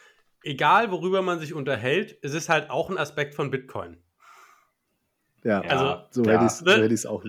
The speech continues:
Speaker 2: eher
Speaker 1: Du,
Speaker 2: gesagt.
Speaker 1: du, du, du hörst ja gar nicht auf, über Bitcoin zu reden, sondern du redest einfach weiter über Bitcoin, halt nur über andere Aspekte von Bitcoin.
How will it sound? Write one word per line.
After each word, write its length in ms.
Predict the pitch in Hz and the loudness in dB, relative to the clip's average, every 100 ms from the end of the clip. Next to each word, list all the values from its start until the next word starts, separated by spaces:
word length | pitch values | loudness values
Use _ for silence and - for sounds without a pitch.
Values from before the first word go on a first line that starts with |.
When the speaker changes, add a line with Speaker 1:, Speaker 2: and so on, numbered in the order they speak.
| - | -2
Speaker 2:
eher 180 | 117 107 | 2 2
Speaker 1:
Du, 0 | |
Speaker 2:
gesagt. 240 | 104 110 | 2 2
Speaker 1:
du, 180 | 113 208 | 2 2
du, 300 | 165 190 - | 0 -4 -4
du 100 | 165 | 2
hörst 200 | 170 240 | 4 4
ja 80 | 185 | 2
gar 140 | 143 135 | 0 0
nicht 200 | 139 - | -2 0
auf, 260 | 135 208 | 0 0
über 240 | 156 131 120 | -2 0 0
Bitcoin 440 | 123 - 135 123 | -2 -4 -2 -2
zu 120 | 117 | -2
reden, 240 | 123 131 135 | -4 -4 -2
sondern 220 | 135 127 | -2 -2
du 60 | |
redest 220 | 143 147 147 | -2 -2 -2
einfach 360 | 131 131 127 | 0 0 -2
weiter 300 | 120 139 165 | -2 0 -2
über 160 | 170 156 | -4 -6
Bitcoin, 380 | 156 160 160 151 | -8 -8 -6 -4
halt 160 | 156 | -4
nur 100 | 151 170 | -4 -4
über 200 | 190 180 | -4 -4
andere 400 | 214 285 294 131 | -4 -4 -4 -4
Aspekte 520 | 110 - 113 - 127 | -6 -8 -10 -8 -10
von 240 | - 117 | -10 -8
Bitcoin. 520 | 123 123 - 107 98 | -10 -12 -10 -10 -10